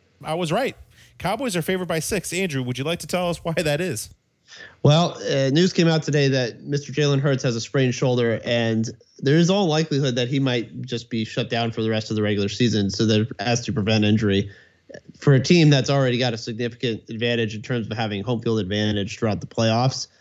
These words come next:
Speaker 2: I could see that happening. Now, look, that's quite a jump in the line, but as you and I both have supreme confidence in, Mister Gardner Minshew is
Speaker 1: Uncle
Speaker 2: coming to this
Speaker 1: Rico.
Speaker 2: game. Uncle Rico is coming back into the fold. Look,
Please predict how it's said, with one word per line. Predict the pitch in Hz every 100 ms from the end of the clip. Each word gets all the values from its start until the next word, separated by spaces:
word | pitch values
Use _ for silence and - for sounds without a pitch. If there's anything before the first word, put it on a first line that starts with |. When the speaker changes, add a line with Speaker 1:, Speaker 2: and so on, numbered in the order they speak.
| _ _ -
Speaker 2:
I | 120
could | 110
see | -
that | 135 113
happening. | 117 107 95 92 - _ -
Now, | 127 120
look, | 135 135 113 _ _ _ _ -
that's | 151 175
quite | - 226
a | 170
jump | 139 160 143
in | 123
the |
line, | 113 123 117 104
but | 120 117 104 _ _ _ -
as | 123 120
you | 175
and | 214
I | 156 139
both | 143 143 139 - -
have | 143 127 131 -
supreme | - 135 175 151 127
confidence | 143 131 123 113 -
in, | 113 110
Mister | 156 143
Gardner | 123 135 123 107 101 -
Minshew | 127 127 127 123
is | 107
Speaker 1:
Uncle | 240 131
Speaker 2:
coming | 117
to | 101
this | 160 101
Speaker 1:
Rico. | 113
Speaker 2:
game. | 101 92 87 _ _ _ -
Uncle | 170 220 262 226
Rico | 233 190 165 147
is | 139 139
coming | 165 151 135
back | 135 123
into | 127
the | 117 110
fold. | 127 104 92 -
Look, | 156 110